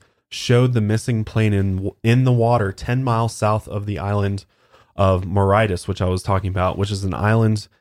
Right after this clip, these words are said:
nation in the Indian Ocean. And there's literally, you, you can go look this up. I'll link it as well. But it's, it does look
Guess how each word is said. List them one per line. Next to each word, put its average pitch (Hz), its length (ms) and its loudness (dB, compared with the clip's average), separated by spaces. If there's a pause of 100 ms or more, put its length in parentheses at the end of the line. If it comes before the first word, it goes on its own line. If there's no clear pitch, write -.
nation 101 440 0
in 98 140 2
the 95 140 2
Indian 92 260 2
Ocean. 90 480 -4 (1800)
And 104 280 2
there's 107 220 2
literally, 110 420 0
you, 104 220 -2
you 110 200 0
can 120 140 0
go 120 160 2
look 120 160 0
this 110 180 -6
up. 110 160 0
I'll 101 140 2
link 107 220 -2
it 98 80 -2
as 92 120 -6
well. 107 200 2
But 98 180 0
it's, - 380 -4 (400)
it 110 240 0
does 123 320 2
look 120 460 -2